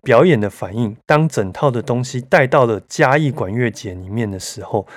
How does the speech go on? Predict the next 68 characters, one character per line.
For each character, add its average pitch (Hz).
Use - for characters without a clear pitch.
那 170
完 113
完 113
全 110
全 101
的 101
那 123
个 127
气 135
氛 113
是， 110
又 180
是 127
一 123
个 117
完 104
全 104
不 147
同 104
的 95
状 101
态。 -
不 131
见 151
得 123
要 143
把 104
艺 139
术 -
当 127
作 123
就 117
是， 117
就 220
只 151
有 107
这 139
样 131
一 120
个 113
方 120
式， 120
就 117
是 117
比 110
如 104
说 120
四 127
个 113
乐 113
章， 104
那 113
我 95
就 104
是 123
四 -
个 110
乐 110
章 110
里 95
面 104
中 127
间 127
都 131
不 131
能 92
拍 104
手， -